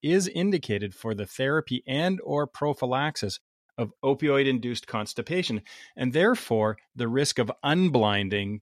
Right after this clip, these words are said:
due to this obvious side effect. The modified release formula was selected to allow twice daily dosing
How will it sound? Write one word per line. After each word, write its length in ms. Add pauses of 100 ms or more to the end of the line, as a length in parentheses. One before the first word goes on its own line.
(160)
due 160
to 60
this 260
obvious 500
side 340
effect. 380 (800)
The 120
modified 580
release 500
formula 760 (360)
was 160
selected 480
to 160
allow 340
twice 460
daily 500
dosing 640